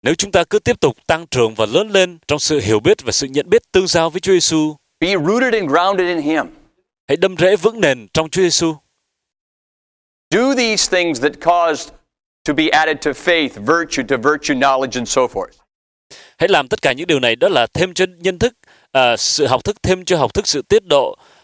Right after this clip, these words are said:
Speaker 1: thêm cho tiết độ sự nhịn nhục, vân vân. Hãy làm những điều này.
Speaker 2: Let's now look at the three epistles that come from the pen of the Apostle John.
Speaker 1: Bây giờ chúng ta xem đến ba bức thư, à, do sứ đồ Giăng viết ra.
Speaker 2: We know them as First,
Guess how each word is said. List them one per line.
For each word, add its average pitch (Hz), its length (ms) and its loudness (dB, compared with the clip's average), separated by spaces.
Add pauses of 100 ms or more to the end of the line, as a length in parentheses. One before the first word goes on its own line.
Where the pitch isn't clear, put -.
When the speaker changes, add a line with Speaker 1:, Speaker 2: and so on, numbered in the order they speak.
(160)
Speaker 1:
thêm 170 240 0
cho 156 200 2
tiết 226 160 -2
độ 156 140 2
sự 151 140 -6
nhịn 156 200 -2
nhục, 135 200 -2
vân 202 140 0
vân. 190 180 2
Hãy 175 140 -2
làm 143 200 0
những 151 140 -12
điều 147 120 0
này. 104 200 -4 (1120)
Speaker 2:
Let's 147 220 -2
now 170 180 2
look 165 160 -2
at 135 200 0
the 120 80 0
three 147 260 -2
epistles 139 580 -2
that - 160 -2
come 139 220 0
from 123 180 -4
the 120 200 -4
pen 139 140 0
of 123 140 -4
the 110 80 -4
Apostle 117 440 -2
John. 107 380 -2 (840)
Speaker 1:
Bây 131 80 -4
giờ 135 120 0
chúng 170 180 -10
ta 139 340 2
xem 147 260 -2
đến 156 340 -4
ba 139 260 2
bức 165 160 -10
thư, 147 360 0 (200)
à, 107 280 0 (100)
do 123 180 0
sứ - 220 -4
đồ 104 220 2
Giăng 135 340 -4
viết 165 160 -2
ra. 120 280 -4 (800)
Speaker 2:
We 123 140 0
know 147 180 2
them 135 140 0
as 110 240 -2
First, 156 340 0